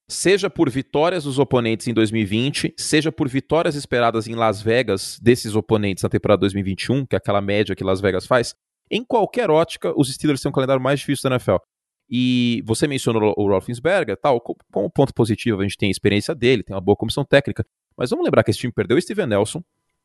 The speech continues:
tá? Isso pode ser uma fragilidade bem grande nessa secundária. Joe Hayden não é o mesmo jogador de antigamente. E perdeu o Bud Dupree. A alternativa neste momento, a princípio,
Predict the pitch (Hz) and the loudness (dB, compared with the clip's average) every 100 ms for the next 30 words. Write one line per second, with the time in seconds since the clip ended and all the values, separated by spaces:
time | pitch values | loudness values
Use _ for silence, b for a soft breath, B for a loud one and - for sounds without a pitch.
0 | _ - 90 117 147 - - 101 - 95 | _ -2 -2 -2 -4 -6 2 2 2 0
1 | 98 92 92 92 90 127 156 113 113 104 | 0 0 0 0 -2 0 0 0 0 -4
2 | - - 95 90 90 127 - _ _ _ | -4 -6 -4 0 0 0 -6 _ _ _
3 | _ 139 107 98 139 131 98 98 98 98 | _ 0 0 0 -2 -2 0 -2 -2 0
4 | 92 92 98 - 113 131 92 - 175 - | 0 0 -2 0 0 0 -2 -4 -6 -6
5 | _ _ _ _ _ 147 139 160 - 214 | _ _ _ _ _ 0 2 0 -2 0
6 | 202 117 104 107 131 214 - 123 101 - | 0 0 -2 0 -2 -2 -2 -2 -2 -12
7 | _ 110 123 147 110 101 - 98 98 92 | _ 2 2 0 -4 -6 -4 0 0 2
8 | 107 151 - 101 92 101 131 - 90 - | 2 2 0 -2 0 0 -2 -4 -6 -6
9 | _ _ _ _ 107 120 101 95 - 110 | _ _ _ _ 2 2 0 -2 -2 -2
10 | 127 - 87 | -2 -2 -2